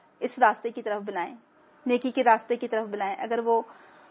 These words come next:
راہ بھٹک گئے ہوں، گمراہ ہو گئے ہوں، تو ان کو سیدھے راستے کی طرف بلایا جائے۔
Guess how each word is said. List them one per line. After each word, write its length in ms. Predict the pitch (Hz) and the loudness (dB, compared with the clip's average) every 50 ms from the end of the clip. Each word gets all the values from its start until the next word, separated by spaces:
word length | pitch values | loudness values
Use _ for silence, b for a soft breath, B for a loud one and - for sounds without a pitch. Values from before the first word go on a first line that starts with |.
| - - | 2 4
راہ 200 | 233 233 269 262 | 4 4 4 2
بھٹک 380 | 254 269 - 247 240 226 - | 0 -2 -2 -2 -2 -2 -2
گئے 140 | 269 262 269 | -4 -4 -4
ہوں، 240 | 285 262 240 220 214 | -2 -2 -4 -4 -2
گمراہ 340 | 214 220 226 233 240 240 254 | -2 -2 0 2 4 4 4
ہو 240 | 247 254 247 254 | 4 2 0 0
گئے 160 | 254 240 233 233 | 0 0 -2 -2
ہوں، 160 | 247 254 254 247 | -4 -6 -6 -6
تو 60 | 262 | -6
ان 100 | 254 254 | -6 -6
کو 140 | 254 - 311 349 - | -6 -6 -6 -6 -6
سیدھے 240 | - 294 247 294 | -8 -6 -2 0
راستے 280 | 247 233 208 - - 214 | 0 0 0 -2 -4 -10
کی 100 | 202 220 | -12 -10
طرف 180 | - 233 226 220 | -12 -12 -10 -8
بلایا 240 | 226 220 214 208 | -4 -2 -2 -2
جائے۔ 240 | 208 208 226 220 233 | -2 -2 -6 -10 -10